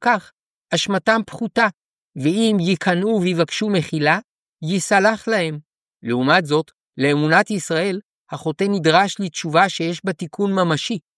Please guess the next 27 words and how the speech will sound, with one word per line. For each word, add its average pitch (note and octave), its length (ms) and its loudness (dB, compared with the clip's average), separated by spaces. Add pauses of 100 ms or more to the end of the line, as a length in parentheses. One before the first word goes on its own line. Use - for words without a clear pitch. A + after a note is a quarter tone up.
(280)
שתחילתה F3 680 0
בהתחייבות F#3 680 -2
להפסיק F3+ 420 0
לחטוא, D#3 460 -4 (400)
והמשכה D#3+ 600 2
במאמץ F3+ 540 2
של G3 160 -4
החוטא F#3+ 420 -4 (440)
לתקן F#3+ 540 -2
את - 80 -4
כל G3 160 0
מה F#3+ 160 2
שקלקל, F#3+ 680 -4 (460)
לפייס C3+ 580 0
את F3 140 -2
האנשים E3 420 0
שפגע D#3+ 500 0
בהם, F3 280 -4 (400)
ולהשיב F3+ 460 2
את G3+ 140 0
מה G3+ 140 0
שגנב. F#3 520 0 (680)
כך, G3+ 380 2
בהדרגה, D3+ 680 2 (340)
האדם D#3+ 440 2
והאנושות E3+ 720 0
מתקדמים F3+ 680 -4